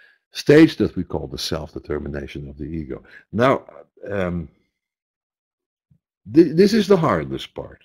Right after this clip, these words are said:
This is the hardest part. I can, I can promise you that. But because we, now we have the complete, uh, element of free will. Um, let me see.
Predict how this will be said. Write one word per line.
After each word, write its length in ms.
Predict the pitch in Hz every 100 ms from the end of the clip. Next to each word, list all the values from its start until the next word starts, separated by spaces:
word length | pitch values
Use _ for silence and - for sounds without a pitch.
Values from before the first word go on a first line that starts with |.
| -
This 120 | 143
is 160 | 156 -
the 100 | -
hardest 380 | - - - _
part. 220 | - -
I 120 | 90
can, 300 | - 85 76 - -
I 80 | 69
can 180 | 71
promise 360 | 67 62 62 -
you 60 | -
that. 140 | - - _ _ _ - - _
But 80 | 87
because 240 | 95 104
we, 80 | 104
now 240 | 113 143 202
we 200 | 170 101
have 220 | 92 76
the 80 | 80
complete, 600 | - 78 - 120 104 - _ _ _ - 76
uh, 120 | 73 80
element 400 | 87 78 76 73
of 180 | 73 _ _ _ _ -
free 180 | 78 69
will. 380 | 69 60 53 _ _ _ _ _ -
Um, 480 | 76 73 73 71 - _ _ _ _ _
let 180 | 90 85
me 140 | 90 82
see. 320 | - 87